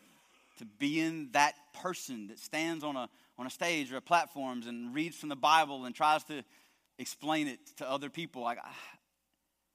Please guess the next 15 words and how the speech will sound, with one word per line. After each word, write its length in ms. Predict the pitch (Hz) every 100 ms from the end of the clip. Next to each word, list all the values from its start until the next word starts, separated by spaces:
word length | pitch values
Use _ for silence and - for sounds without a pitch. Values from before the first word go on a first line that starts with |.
| _
h-, 60 | -
how 160 | - 202
do 80 | 220
you 100 | 233
even 240 | 202 170 113
get 380 | 151 233 120 101
there? 320 | 104 87 82 _ _ _ _ _ _ _ _
Well, 160 | 131 156
you 160 | 143 135
get 220 | 127 180
there 200 | 156 147
by 380 | 135 127 127 117 -
allowing 400 | 120 131 143 139
other 200 | 131 139
people 440 | 143 151 - 117